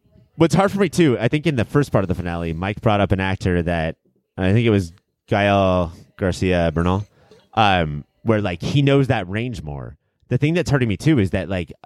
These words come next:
the fact that I know Soderbergh's range, and this is included in it,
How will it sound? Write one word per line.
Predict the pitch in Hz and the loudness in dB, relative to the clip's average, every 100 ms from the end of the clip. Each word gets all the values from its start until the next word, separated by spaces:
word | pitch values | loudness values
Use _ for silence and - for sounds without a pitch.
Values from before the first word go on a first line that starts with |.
| _ _ _ _ - - | _ _ _ _ -20 -8
the | 123 | -6
fact | - 151 - | -2 -2 0
that | 139 98 | -2 -2
I | 107 117 | -2 0
know | 117 123 151 | 4 4 4
Soderbergh's | 147 147 127 120 90 90 | 4 2 2 0 -2 -4
range, | 110 120 143 127 | -4 -4 -6 -8
and | 104 80 73 | -8 -12 -8
this | 143 180 | -6 0
is | 208 139 | 0 0
included | 101 - - 147 165 | -6 -6 0 2 2
in | 185 | 2
it, | 196 - | 0 -4